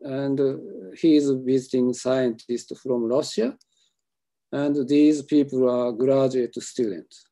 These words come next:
so very small. But, uh, I think to compete the U S, uh, groups, we, we need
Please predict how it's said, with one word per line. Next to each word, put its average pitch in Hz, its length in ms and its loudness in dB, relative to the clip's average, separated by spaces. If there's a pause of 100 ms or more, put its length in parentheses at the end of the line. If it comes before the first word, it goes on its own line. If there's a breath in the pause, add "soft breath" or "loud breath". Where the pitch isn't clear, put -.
(160)
so - 160 -8
very 165 360 6
small. 135 440 -2 (1160 soft breath)
But, 147 360 -2 (320)
uh, 139 360 4 (460)
I 147 160 2
think 156 580 2
to 147 500 2
compete 147 680 4 (1600)
the 139 140 2
U 139 320 6
S, 151 280 4
uh, 135 560 0
groups, 143 720 2 (280)
we, 160 300 2
we 147 260 6
need 147 480 4